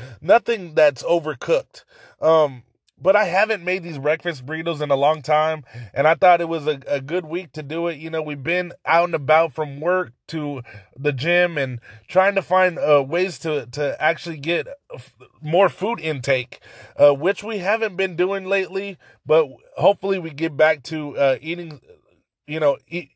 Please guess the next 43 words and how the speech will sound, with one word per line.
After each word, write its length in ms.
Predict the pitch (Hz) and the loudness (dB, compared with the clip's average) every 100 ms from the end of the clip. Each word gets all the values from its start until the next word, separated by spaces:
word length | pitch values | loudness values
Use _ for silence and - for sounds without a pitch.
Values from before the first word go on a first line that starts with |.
| _ | _
each 260 | 180 185 160 | -10 -8 -4
meal. 360 | 160 135 107 - - - - | 2 2 0 -12 -20 -20 -4
And 140 | 139 | 2
I, 180 | 170 185 - - | 4 4 0 -6
and 320 | 165 170 156 _ - 160 | -2 -2 -4 _ -18 -8
every 240 | 160 214 220 | 0 0 0
time 220 | 196 196 | -2 0
I 60 | 175 | 0
make 200 | 190 - | 0 -4
these 180 | 170 | -12
breakfast 500 | 143 180 175 170 135 | 2 4 4 -4 -8
burritos, 420 | 143 143 139 139 131 | -8 -4 -2 -4 -4
I 120 | 143 | -6
try 360 | - 175 180 | -4 -2 -2
something 460 | 175 180 156 156 147 | 0 -4 -4 -8 -6
new. 240 | 160 139 120 - 117 - | -6 -6 -10 -16 -18 2
I 140 | 143 | 2
try 240 | 135 170 156 | 6 4 4
chorizo, 720 | - 143 175 165 143 135 127 | -2 -8 -8 -8 2 4 4
I 80 | 123 | 2
try 260 | 156 147 | 0 -2
bacon, 640 | 127 147 180 170 139 127 123 | 0 2 2 0 -8 -6 -6
I 100 | 120 | -6
try, 500 | 156 156 147 135 123 - 117 - | 0 2 2 0 -6 -18 -20 2
uh, 160 | 135 127 | 4 4
sausage. 680 | - 175 185 - 135 120 _ _ _ | 4 4 4 -2 -14 -16 _ _ _
But 160 | - - | -4 -4
to 100 | 170 | -12
me, 260 | 180 208 | -12 -12
sausage 640 | 180 175 175 175 196 170 156 | -4 0 0 -2 -12 -14 -14
is, 240 | 147 139 | -12 -14
uh, 240 | 139 143 - _ 123 _ | 0 0 0 _ -20 _
especially 480 | 147 - 220 220 196 | -8 2 0 2 2
the 120 | 143 | 2
hot 440 | 117 160 180 - | 0 2 2 2
sausage. 560 | - 139 120 120 - - _ - 120 | -2 -2 -2 -10 -18 -20 _ -20 -14
And 220 | - 139 143 | -4 2 2
as 160 | 139 | 2
nasty 400 | 147 190 185 190 | 4 4 4 -4
as 100 | 180 | 0
that 160 | 180 180 | 0 2
sounds, 360 | 190 185 185 | 0 0 -2
but 280 | 151 151 135 | 0 2 2